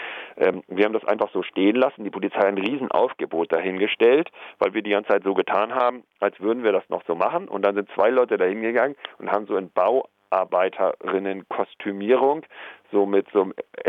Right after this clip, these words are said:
ärztlichen Geräten und Lupen und sowas, dieses Geländer untersucht, ob das wohl halten würde für eine zukünftige Aktion. Und da, ein einziges Transbi haben sie dahin gehängt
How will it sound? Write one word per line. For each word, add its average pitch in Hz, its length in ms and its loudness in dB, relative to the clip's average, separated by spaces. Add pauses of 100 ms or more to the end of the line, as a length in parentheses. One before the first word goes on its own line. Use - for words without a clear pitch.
(140)
ärztlichen 113 580 0
Geräten 104 480 4
und 98 100 0
Lupen 117 320 -2
und 104 140 -2
sowas, 104 260 2
dieses 104 220 -8
Geländer 87 440 2
untersucht, 78 600 0
ob - 80 -2
das - 180 -2
wohl 78 160 2
halten 92 320 0
würde 98 220 0
für - 160 -2
eine 76 160 -8
zukünftige 101 680 2
Aktion. 117 540 0
Und - 300 -6
da, 98 180 2 (260)
ein 170 240 -2
einziges 107 440 -2
Transbi 95 340 -4
haben 117 160 -2
sie 120 80 -2
dahin 110 240 2
gehängt 139 340 -4